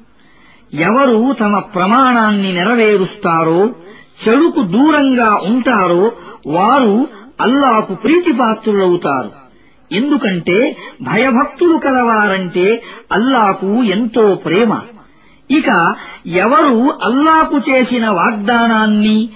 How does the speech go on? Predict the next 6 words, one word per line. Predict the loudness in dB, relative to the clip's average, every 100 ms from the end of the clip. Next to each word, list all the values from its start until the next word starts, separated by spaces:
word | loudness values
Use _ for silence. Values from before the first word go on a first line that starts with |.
| -18 -14 -4
తమ | 0 0
ప్రమాణాలను | -2 -4 0 2 2 2 2 2 2 2 0 -2 -8 -20 -20 -18 -4
స్వల్పమైన | -2 -2 0 0 2 2 0 0
వెలకు | -2 0 -2 0
విక్రయిస్తారో, | -2 0 -2 0 -2 -4 -2 0 0 0 -2 -6 -20 -18 -6
వారికి | -2 0 2 0 -2 -4 -4